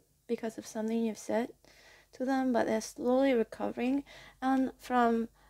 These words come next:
you know, possibly feeling sad and angry to now Six of Cups here, feeling like they miss you, right? Two of Wands here is in reverse. They could be feeling like they need to make a decision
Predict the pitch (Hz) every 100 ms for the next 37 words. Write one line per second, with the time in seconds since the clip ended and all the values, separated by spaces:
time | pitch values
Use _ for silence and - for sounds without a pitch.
0 | _ 254 233 208 302 330 _ _ _ _
1 | _ _ - - 277 - - 254 233 226
2 | - - - 247 233 233 240 220 220 220
3 | 214 214 226 220 - - 208 233 214 208
4 | - - 233 - - 226 - - 214 208
5 | 208 _ _ _ - - _ _ _ -
6 | 208 208 220 262 277 277 285 339 - -
7 | - - - 202 208 - - - 254 254
8 | 220 214 214 - 220 220 214 - 214 208
9 | 208 208 - 220 233 - 226 269 311 277
10 | 247 233 220 214 208 - 220 214 220 -
11 | 220 220 214 202 - 202 - 220 226